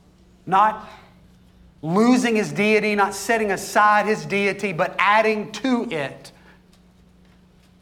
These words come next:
humanity. He emptied himself, fourthly, by taking the form of a servant. Literally, this is by taking the form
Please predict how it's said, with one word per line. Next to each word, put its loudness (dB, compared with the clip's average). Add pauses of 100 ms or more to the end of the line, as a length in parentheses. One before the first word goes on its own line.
(560)
humanity. -4
He -8
emptied 0
himself, -6
fourthly, -6 (1800)
by 0
taking -4
the -8
form -4 (680)
of -12
a -12
servant. -12 (1000)
Literally, 2
this -2
is -6
by 0
taking -8
the -4
form -6